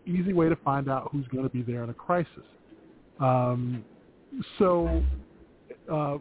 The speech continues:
we talked about this a while back because acts of service are one of the five love languages as defined by Doctor Gary Chapman, whose research has broken into the mainstream in recent years.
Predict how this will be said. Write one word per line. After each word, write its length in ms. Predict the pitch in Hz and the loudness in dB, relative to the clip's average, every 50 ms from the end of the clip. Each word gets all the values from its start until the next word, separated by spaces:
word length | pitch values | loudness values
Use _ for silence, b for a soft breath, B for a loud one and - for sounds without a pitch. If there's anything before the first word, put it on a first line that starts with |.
| - - | -8 -4
we 100 | 151 175 - | -4 -4 -2
talked 320 | - - 202 220 208 - | 0 2 2 2 2 -2
about 280 | - - 160 135 131 - | -6 -6 -6 -6 -6 -8
this 100 | 151 135 - | -12 -12 -12
a 40 | 135 | -12
while 240 | 123 131 139 131 123 | -10 -8 -8 -8 -10
back 340 | 107 107 156 170 175 147 135 - | -10 -6 -4 -4 -4 -4 -8 -10
because 360 | - 139 - - 147 131 127 120 - - | -14 -16 -10 -6 -6 -6 -6 -6 -10 -10
acts 260 | 143 139 131 - - - | -10 -10 -10 -12 -16 -18
of 60 | 117 - | -18 -6
service 360 | - 220 240 208 139 139 143 - - B B B B B B B B B B - | 0 2 2 2 2 -2 -6 -8 -12 B B B B B B B B B B -2
are 80 | - 165 | 0 2
one 180 | 160 147 143 143 | 4 4 4 4
of 100 | 143 135 | 2 0
the 60 | 131 - - | -2 -2 2
five 320 | - 143 135 135 143 143 131 | 2 4 4 4 2 2 0
love 400 | 131 131 135 151 170 202 226 202 | -4 -4 0 4 4 4 4 2
languages 480 | 165 131 123 123 120 120 117 110 123 117 123 | -2 -6 -6 -6 -6 -8 -8 -8 -8 -8 -8
as 80 | 117 113 | -10 -10
defined 460 | - 123 - - 143 127 123 127 123 | -12 -14 -8 -6 -4 -4 -4 -4 -4
by 140 | 127 127 127 | -4 -4 -4
Doctor 380 | 117 127 123 123 - - - 143 | -4 -4 -6 -6 -6 -8 -8 -8
Gary 300 | 120 117 113 110 113 120 - | -6 -6 -6 -6 -6 -8 0
Chapman, 340 | - 190 196 - - - - - B B B B B B B - | 4 4 4 4 2 -6 -16 -18 B B B B B B B 0
whose 180 | 156 127 101 113 | 0 0 2 4
research 400 | 156 175 165 - 165 151 - - | 4 4 6 6 4 4 4 2
has 80 | 131 113 | -6 -2
broken 360 | - 139 139 135 - 143 135 | 2 4 4 4 2 -2 -4
into 180 | 131 - - | -4 -4 -4
the 80 | 143 127 | -6 -4
mainstream 540 | 123 131 147 175 185 - - - 139 123 123 | -2 -2 -2 -2 -4 -4 -4 -4 -4 -2 -2
in 100 | 123 120 | -4 -4
recent 300 | 123 123 123 - 147 135 127 | -4 -6 -6 -8 -14 -14 -10
years. 280 | 127 160 165 - - - | -6 -6 -6 -6 -8 -14